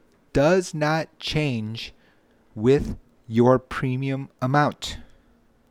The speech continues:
Doesn't. Under Medicare Advantage, we would get compensated as a fixed number of a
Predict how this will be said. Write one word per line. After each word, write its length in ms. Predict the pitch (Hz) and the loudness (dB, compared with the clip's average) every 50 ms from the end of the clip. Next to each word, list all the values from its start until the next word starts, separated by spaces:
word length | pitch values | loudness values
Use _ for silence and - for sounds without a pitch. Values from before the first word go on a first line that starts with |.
| _ _ _ _ - | _ _ _ _ 2
Doesn't. 500 | 147 139 135 123 - - - - - - _ _ _ _ _ _ _ _ _ _ _ _ _ _ _ _ _ _ _ _ _ _ _ _ _ _ _ _ _ _ _ _ _ _ - | 4 4 4 4 0 -8 -12 -12 -18 -20 _ _ _ _ _ _ _ _ _ _ _ _ _ _ _ _ _ _ _ _ _ _ _ _ _ _ _ _ _ _ _ _ _ _ -8
Under 440 | - 123 135 160 175 175 185 190 185 | -4 -4 -2 -2 -2 -2 -2 -2 -2
Medicare 640 | 175 147 147 143 143 151 147 - - - 127 117 110 | -2 -2 -2 -2 -2 -2 -4 -4 -4 -2 0 0 -2
Advantage, 840 | 101 85 78 98 101 110 110 95 101 95 85 78 78 - - - - - _ _ _ - - _ _ _ _ _ _ _ _ _ _ _ _ _ _ | -2 -6 -6 -4 -4 -2 -2 -2 -2 -4 -4 -6 -10 -14 -14 -14 -14 -16 _ _ _ -12 -12 _ _ _ _ _ _ _ _ _ _ _ _ _ _
we 260 | - 101 107 120 139 156 | -10 -4 0 0 2 2
would 200 | 165 185 180 - | 2 0 -2 -2
get 220 | - 160 151 - | -2 -4 -4 -4
compensated 960 | - - 120 113 104 - - 107 104 - - 110 104 104 104 113 113 107 - - | -4 -2 -2 -2 -2 -2 -4 -6 -4 0 2 2 2 2 0 -2 -4 -4 -6 -8
as 240 | - 101 92 87 90 | -4 -4 -4 -2 -2
a 180 | 98 95 92 | -4 -4 -4
fixed 760 | 90 - - - - - - 165 180 185 - - - - - - - _ _ - | -6 -8 -12 -20 -8 -2 2 2 2 0 -2 -10 -14 -12 -14 -14 -14 _ _ -8
number 600 | 90 87 85 85 85 85 87 95 104 110 - - _ _ _ _ _ _ _ - | -6 -4 -4 -4 -4 -6 -4 -4 -4 -6 -10 -16 _ _ _ _ _ _ _ -2
of 260 | 117 113 107 101 113 - _ - | 0 2 2 0 -2 -6 _ -8
a 260 | 120 110 107 101 | -4 -4 -2 -4